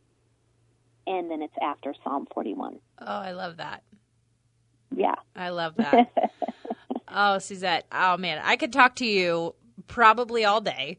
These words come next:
Speaker 2: Uh, <laughs> this was, this was f-, fantastic. Uh, for, uh, just as we wrap up here, um, for people who want to find out more about Love forty-one,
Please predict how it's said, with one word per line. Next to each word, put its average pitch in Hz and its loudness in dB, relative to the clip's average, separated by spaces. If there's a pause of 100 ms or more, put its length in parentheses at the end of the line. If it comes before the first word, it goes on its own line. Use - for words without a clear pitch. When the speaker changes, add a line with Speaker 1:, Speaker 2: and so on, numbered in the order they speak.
(140)
Speaker 2:
Uh, 170 4
<laughs> - -6
this 254 4
was, 254 0 (360)
this 220 0
was 226 -2 (140)
f-, - -10 (360)
fantastic. 202 0 (320)
Uh, 214 4
for, 214 4
uh, 196 -2
just 196 -14
as 196 -2 (100)
we 202 -4 (100)
wrap 202 4
up 202 2
here, 180 0
um, 185 -2
for 220 0
people 226 -2
who 202 0
want 196 -2
to 196 -2
find 180 2
out 160 2
more 233 2
about 220 2
Love 208 2
forty-one, 196 -2